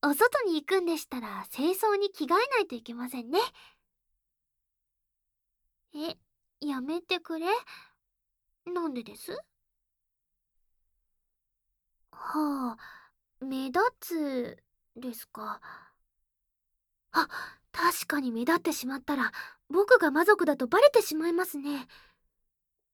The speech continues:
それは困ります。あくまで僕は実地訓練をしに来た身。なるべく正体は隠しておきたいですね。悪魔だけに。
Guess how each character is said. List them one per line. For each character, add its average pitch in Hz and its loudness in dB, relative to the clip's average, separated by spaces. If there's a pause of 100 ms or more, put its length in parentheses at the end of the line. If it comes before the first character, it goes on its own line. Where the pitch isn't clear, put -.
(160)
そ - -10
れ 403 2
は 427 4
困 339 -6
り 339 -2
ま 339 -4
す。 - -16 (1200)
あ 311 -4
く 381 2
ま 277 -4
で 220 -10
僕 247 -8
は 202 -12
実 220 -10
地 349 -6
訓 453 -2
練 277 -4
を 214 -16
し 240 -14
に 262 -10
来 - -18
た 240 -12
身。 214 -18 (800)
な 220 -16
る 269 -8
べ 349 -2
く 381 2
正 403 2
体 320 0
は 220 -8
隠 - -2
し - -12
て 453 0
お 269 -2
き - -20
た 269 -10
い 254 -8
で 233 -10
す 226 -20
ね。 240 -10 (960)
悪 240 -4
魔 190 -12
だ 185 -14
け 302 -6
に。 262 -10